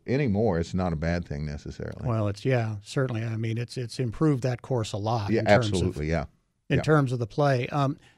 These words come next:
Speaker 2: the other thing I wanted to mention to you guys is a, uh, comment I heard from Lauren Roberts a number of years ago, who was, of course, one of the great
Speaker 1: Memphis.
Speaker 2: putters
Speaker 1: Yeah.
Speaker 2: on tour, uh, in his,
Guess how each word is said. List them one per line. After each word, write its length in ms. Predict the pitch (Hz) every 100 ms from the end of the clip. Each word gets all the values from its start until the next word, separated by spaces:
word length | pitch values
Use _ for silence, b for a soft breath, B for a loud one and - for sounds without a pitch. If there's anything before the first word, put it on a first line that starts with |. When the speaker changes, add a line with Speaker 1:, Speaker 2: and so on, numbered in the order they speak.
| _ -
Speaker 2:
the 100 | 175
other 180 | 240 196
thing 120 | 147
I 80 | 139
wanted 260 | 139 127
to 60 | 117
mention 380 | 120 180 - 135
to 60 |
you 180 | 123 147
guys 480 | 131 123 117 117 143
is 160 | 120
a, 120 | 123 107 - -
uh, 320 | - 131 120 117 _ _
comment 500 | - 185 185 139 131
I 160 | 123 113
heard 440 | 135 127 117 113
from 460 | - - 120 117 117 139
Lauren 380 | 143 151 131 110
Roberts 540 | 139 147 117 - -
a 40 |
number 300 | 120 120 117
of 80 | 110
years 220 | 120 120 110
ago, 220 | 117 123
who 80 | 127
was, 140 | 117
of 40 | -
course, 240 | 139 117
one 100 | 139
of 60 | 127
the 60 |
great 160 | 160 - -
Speaker 1:
Memphis. 60 |
Speaker 2:
putters 400 | 147 170 110 - - - -
Speaker 1:
Yeah. 140 | 113 110 110 -
Speaker 2:
on 200 | 127 110
tour, 460 | - 180 110 101 - _ _ -
uh, 360 | 135 120 120 120 -
in 140 | 127
his, 300 | 120 113 -